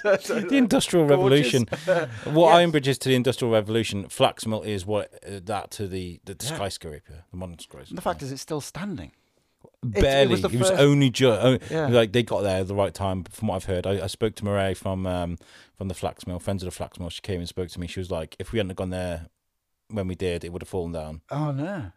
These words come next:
Speaker 2: Which is, which is great, 'cause they saved a, a piece of, an important piece of history.
Speaker 1: Yeah, yeah. And the fact that it's still standing compared to, like, a lot of the architecture in the sixties and seventies that's already fallen over.
Speaker 2: Oh, isn't it just the worst, though? When you've got, like,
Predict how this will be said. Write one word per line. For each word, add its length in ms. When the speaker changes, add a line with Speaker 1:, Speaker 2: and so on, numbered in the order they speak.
Speaker 2:
Which 220
is, 240
which 200
is 80
great, 320
'cause 140
they 100
saved 400
a, 160
a 40
piece 280
of, 120
an 100
important 340
piece 140
of 40
history. 480
Speaker 1:
Yeah, 180
yeah. 220
And 100
the 40
fact 200
that 100
it's 240
still 320
standing 240
compared 300
to, 80
like, 120
a 40
lot 120
of 60
the 80
architecture 440
in 40
the 60
sixties 340
and 100
seventies 340
that's 160
already 220
fallen 300
over. 220
Speaker 2:
Oh, 280
isn't 200
it 60
just 180
the 60
worst, 320
though? 220
When 140
you've 100
got, 140
like, 340